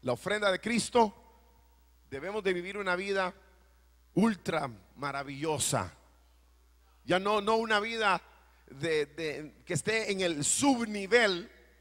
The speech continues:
un nivel debajo de, de la, del estándar, debajo de, de lo más normal de la vida. Ya no.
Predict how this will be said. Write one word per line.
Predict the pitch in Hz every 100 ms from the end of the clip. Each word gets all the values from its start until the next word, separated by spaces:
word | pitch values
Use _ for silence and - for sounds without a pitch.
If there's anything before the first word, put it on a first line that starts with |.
| _
un | - 220 214
nivel | 208 214 233 233 208 156
debajo | 175 190 240 165 220
de, | 202 233 196 190 - - _ _ _
de | 127 165
la, | 151 151 143 139 135
del | 156 147
estándar, | 147 - - 220 240 233 233 220
debajo | 185 185 - 196
de, | 165 135 - - - -
de | 120 143 151
lo | 160
más | 160 180 175 165
normal | 175 170 185 202 240 233
de | 202
la |
vida. | 214 294 294
Ya | 359
no. | 392 403